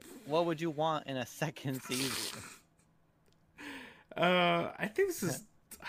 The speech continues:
Speaker 2: I don't know. This is one of those, see, th-, this is, like, one of the weird ones where I'm like, better characters? Better writing? This
Speaker 1: Uh,
Speaker 2: is
Speaker 1: yeah, I, th-, I think just character development needs work. I think that's all it really needs.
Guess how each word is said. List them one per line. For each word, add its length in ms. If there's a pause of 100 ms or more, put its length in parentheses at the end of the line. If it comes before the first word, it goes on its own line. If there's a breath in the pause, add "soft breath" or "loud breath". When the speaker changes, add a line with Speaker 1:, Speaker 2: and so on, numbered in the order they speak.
Speaker 2:
I 120
don't 160
know. 360
This 100
is 60
one 140
of 60
those, 640 (480)
see, 220
th-, 280
this 120
is, 140
like, 220
one 120
of 60
the 100
weird 200
ones 120
where 60
I'm 60
like, 160
better 200
characters? 840 (1300 loud breath)
Better 300
writing? 480 (640)
This 180
Speaker 1:
Uh, 40
Speaker 2:
is 80
Speaker 1:
yeah, 120
I, 100
th-, 120
I 80
think 220
just 200
character 360
development 500
needs 200
work. 280
I 60
think 240 (160)
that's 200
all 180
it 100
really 220
needs. 420